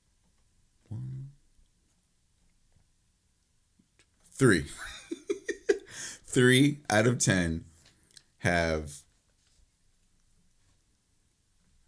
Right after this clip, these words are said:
that, you know, th-, those, those, uh, what, those, um, those descriptions that I stated before about, like, they, they're still here. They made their name as, like, legends.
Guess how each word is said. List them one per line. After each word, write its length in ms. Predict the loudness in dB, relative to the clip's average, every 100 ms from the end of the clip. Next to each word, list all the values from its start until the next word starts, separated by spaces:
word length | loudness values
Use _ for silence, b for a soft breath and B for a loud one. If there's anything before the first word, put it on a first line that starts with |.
| _ _ _
that, 600 | -4 2 2 2 -4 -10 _
you 120 | -4
know, 200 | -4 -4
th-, 260 | -6 -8 2
those, 400 | 4 4 0 -4
those, 260 | -4 -4
uh, 380 | -4 -4 -6 -8 -10 -12
what, 240 | -10 -10 -8
those, 240 | -10 -10
um, 280 | -12 -14 -16 -20 _ -12 -12 _ -10
those 220 | -8 -4
descriptions 640 | -2 0 -2 -2 -4 -4
that 100 | -4
I 40 |
stated 360 | -4 -4 -4 -4
before 480 | -8 -10 -10 -8 -8
about, 340 | -8 -6 -6
like, 280 | -6 -8 -8
they, 220 | -8 -8
they're 240 | -8 -8 -4
still 480 | -2 0 0 2 0
here. 300 | 0 0 0
They 120 | -2
made 340 | -2 -4 -4
their 120 | -2 -4
name 340 | -4 -4 -6
as, 140 | -6
like, 140 | -6 -6
legends. 640 | -6 -6 -6 -6 -6 -8